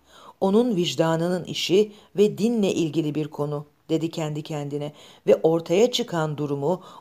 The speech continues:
oturtabilecek bir dayanak bulmuş olmanın bilinciyle bir hafifleme hissetti. "Dolayısıyla,"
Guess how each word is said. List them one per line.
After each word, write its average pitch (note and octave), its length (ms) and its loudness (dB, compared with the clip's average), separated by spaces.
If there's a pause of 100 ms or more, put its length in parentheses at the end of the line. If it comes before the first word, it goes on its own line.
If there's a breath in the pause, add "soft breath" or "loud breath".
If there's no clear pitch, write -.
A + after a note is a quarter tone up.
oturtabilecek B3 880 2
bir G3+ 180 2
dayanak F3 480 0
bulmuş G#3+ 400 -2
olmanın E3 560 -2
bilinciyle F#3+ 800 0 (580 soft breath)
bir C4 120 -2
hafifleme F#3+ 520 -4
hissetti. D3 680 -6 (1160 soft breath)
"Dolayısıyla," C4+ 760 2